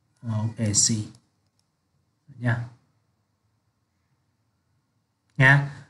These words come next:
Đó. Vậy là chúng ta đã xử lý xong cái bài hôm nay rất là nhanh. Nhanh, gọn, lẹ. Không rườm rà.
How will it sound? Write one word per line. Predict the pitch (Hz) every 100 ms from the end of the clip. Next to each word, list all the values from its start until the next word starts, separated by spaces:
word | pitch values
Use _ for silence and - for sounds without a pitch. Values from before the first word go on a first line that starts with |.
| _
Đó. | 127 135 - -
Vậy | 151 135
là | 131
chúng | - 135
ta | 156
đã | 151
xử | 156 135
lý | 117
xong | 113 156 147 139
cái | 131
bài | 135
hôm | 127
nay | 135 135
rất | - 233
là |
nhanh. | 139 127 139 135 - - _ _ _
Nhanh, | 147 147 143
gọn, | 139 139 -
lẹ. | 139 143 139 - - _ _ _ _ _ _ _ _ _ _ _
Không | - 170 165 156
rườm | 135 131 113
rà. | 113 104 -